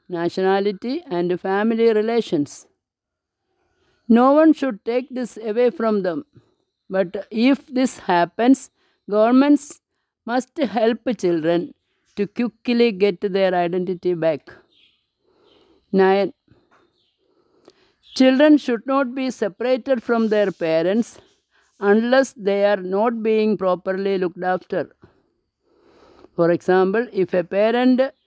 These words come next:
hurts or does not take care of a child, children whose parents don't live together should stay in contact with both parents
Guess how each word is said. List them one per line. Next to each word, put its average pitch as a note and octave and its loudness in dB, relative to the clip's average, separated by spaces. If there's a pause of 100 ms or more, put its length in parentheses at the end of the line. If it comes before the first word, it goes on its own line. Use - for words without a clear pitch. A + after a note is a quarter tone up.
(160)
hurts A#3+ 0 (100)
or F#3 -2
does G#3+ -4
not C4 0
take A3+ -4
care G#3+ -2
of G#3 -4
a G3 -4
child, D3+ -4 (2000)
children D4 4
whose B3 -4
parents B3 -2
don't A#3 -2 (240)
live A#3 -4
together F#3 0 (120)
should A3+ 0 (120)
stay A3+ -2
in G#3+ -2
contact G#3 -2
with G#3 -2 (220)
both G3+ -4
parents F#3 -2